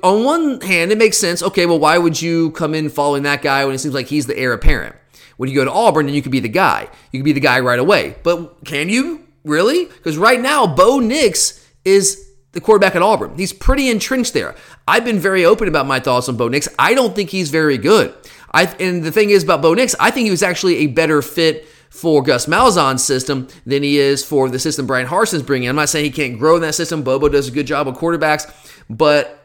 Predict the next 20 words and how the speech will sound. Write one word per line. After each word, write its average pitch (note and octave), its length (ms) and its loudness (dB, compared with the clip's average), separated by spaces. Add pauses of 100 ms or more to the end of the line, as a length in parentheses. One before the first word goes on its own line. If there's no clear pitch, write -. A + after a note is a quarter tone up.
(300)
Bo E3 280 0
Nix B3+ 240 0
was E3+ 100 -4
never F#3 240 -4
great E3 480 -2
in, D3 440 -2
in, C#3 280 -4 (140)
in D3 440 -4 (520)
Gus F3 220 0
Malzahn's F3+ 440 4
system, C3+ 240 -2
so C3+ 360 0
why C#3 280 0
do D3 100 0
we C#3+ 120 2
expect C#3 320 -2
him C#3 80 -4
to B2+ 40 -6
be C3 80 -4
great C3 480 -4